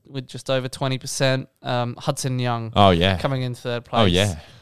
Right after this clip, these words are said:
Speaker 1: Um, and Josh Papali'i picking up a few votes as well.
Speaker 2: Yeah, right. No
Speaker 1: But
Speaker 2: Fogarty from the
Speaker 1: no
Speaker 2: Impact
Speaker 1: Fogarty.
Speaker 2: coming
Speaker 1: I
Speaker 2: back.
Speaker 1: think, I think missing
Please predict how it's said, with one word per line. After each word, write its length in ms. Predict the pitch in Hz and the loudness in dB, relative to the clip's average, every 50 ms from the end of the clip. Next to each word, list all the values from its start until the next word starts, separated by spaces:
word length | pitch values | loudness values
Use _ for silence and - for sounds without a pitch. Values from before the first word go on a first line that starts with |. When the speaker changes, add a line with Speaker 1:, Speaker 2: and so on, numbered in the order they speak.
| _ _ _ | _ _ _
Speaker 1:
Um, 260 | - 117 117 117 117 - - | -10 -8 -8 -8 -10 -10 -12
and 100 | 135 123 | -10 -8
Josh 160 | - 120 - | -8 -8 -8
Papali'i 560 | - 123 120 - 120 117 117 113 117 117 117 | -8 -8 -8 -6 -8 -6 -6 -4 -6 -6 -8
picking 280 | - - 123 - - 117 | -10 -12 -12 -10 -12 -12
up 120 | 107 - | -10 -10
a 60 | 120 | -12
few 200 | - - 127 120 | -12 -10 -10 -8
votes 460 | 113 127 113 113 - - - - - - _ | -6 -4 -4 -4 -6 -8 -12 -14 -14 -14 _
as 160 | - 135 110 117 | -12 -12 -10 -6
well. 420 | 123 127 123 127 127 127 127 - _ | -2 0 0 0 0 -2 -4 -6 _
Speaker 2:
Yeah, 120 | - 131 127 | 0 2 2
right. 180 | 135 143 107 | 2 2 2
No 120 | 117 123 123 | 2 2 2
Speaker 1:
But 80 | 123 | 4
Speaker 2:
Fogarty 360 | 117 123 123 123 127 139 147 151 - - _ _ _ _ _ _ _ _ _ | 4 4 4 4 2 0 -2 -4 -8 -14 _ _ _ _ _ _ _ _ _
from 200 | 117 113 113 113 | 0 2 4 6
the 80 | 110 | 6
Speaker 1:
no 100 | - 170 | 8 8
Speaker 2:
Impact 160 | 175 - 123 | 8 8 8
Speaker 1:
Fogarty. 160 | - - - - | 6 6 6 6
Speaker 2:
coming 140 | 127 117 110 | 6 8 8
Speaker 1:
I 40 | 110 | 8
Speaker 2:
back. 120 | 110 113 117 | 8 6 6
Speaker 1:
think, 100 | 120 131 | 4 0
I 40 | 131 | -2
think 200 | - 185 165 - | -2 -2 -2 -2
missing 480 | 156 151 151 - - 156 143 139 131 | 0 -2 0 0 0 0 0 -2 -4